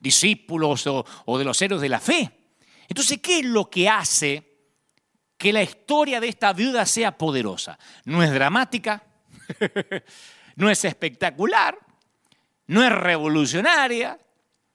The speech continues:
no es significativa, no sorprende. Son cuatro versículos que aparecen ahí, casi, insisto, como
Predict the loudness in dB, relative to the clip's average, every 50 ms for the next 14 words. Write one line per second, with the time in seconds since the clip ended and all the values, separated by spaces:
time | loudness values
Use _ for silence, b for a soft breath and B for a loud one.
0 | _ _ _ 2 4 6 6 6 4 4 2 2 2 0 0 -2 -2 -2 -2 -4
1 | 0 0 0 0 0 -2 -2 -2 0 0 2 2 2 0 -2 -6 b b b b
2 | b b b 0 2 4 6 4 4 4 0 -2 -4 -4 -8 -6 -2 0 0 0
3 | 0 0 -2 -2 -2 -2 -2 -2 -4 -6 -6 -6 -6 0 0 0 0 0 -2 -2
4 | 2 2 2 0 0 -6 -6 -6 -2 -4 -2 -2 -4 -6 -6 -6 -6 -6 -8 -8
5 | -6 -4 0 0 0 0 -2 b b b b b b b b b b b b _
6 | _ _ _ 0 2 2 0 -2 -4 -4 -2 2 2 2 2 0 -2 -2 -6 -4
7 | -2 -2 -2 0 0 0 0 0 0 b